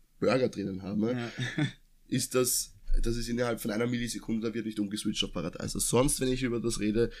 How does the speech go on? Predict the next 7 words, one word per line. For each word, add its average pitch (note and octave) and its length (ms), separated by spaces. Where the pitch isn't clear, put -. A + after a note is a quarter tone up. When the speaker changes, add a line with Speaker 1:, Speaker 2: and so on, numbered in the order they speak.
Speaker 1:
wird A2 200
das A2 120
natürlich A2+ 420
der, G2 260
ähm, F2+ 460
klassische G#2 380
Paradeiser. G#2+ 640